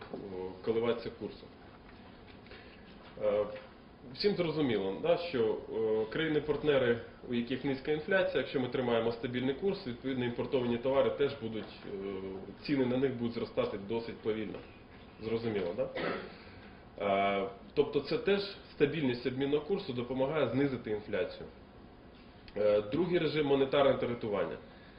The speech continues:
Коли, м, центральний банк впливає на кількість обіг-, е, грошей в обігу.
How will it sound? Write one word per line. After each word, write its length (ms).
Коли, 400
м, 360
центральний 420
банк 380
впливає 460
на 100
кількість 480
обіг-, 320
е, 260
грошей 400
в 120
обігу. 340